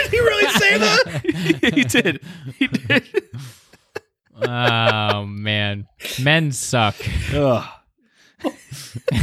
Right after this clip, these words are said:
Speaker 2: Just go down to the hair place and get your hair done and, and talk to the other birds about it, you know?
Speaker 3: Wait, so he
Speaker 2: The other
Speaker 3: didn't leave, he didn't leave his job. His wife calls frantic, says that she saw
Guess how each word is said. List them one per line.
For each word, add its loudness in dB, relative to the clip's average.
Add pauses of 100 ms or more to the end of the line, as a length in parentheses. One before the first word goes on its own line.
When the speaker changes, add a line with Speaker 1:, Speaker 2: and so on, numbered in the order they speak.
(760)
Speaker 2:
Just -8
go 0
down 2
to -2
the 4
hair 4
place 2
and -4
get -4
your 2
hair 4
done 2
and, -6
and -2
talk 0
to -10
the 0
other 2
birds -2
about 2
it, -14 (380)
you -2
know? 2 (460)
Speaker 3:
Wait, 2
so -2 (120)
he -4
Speaker 2:
The 6
other 4
Speaker 3:
didn't -6
leave, 2
he 0
didn't -4
leave 2
his 0
job. 2
His -2
wife 0
calls 0
frantic, -2
says 0
that -2
she -6
saw -2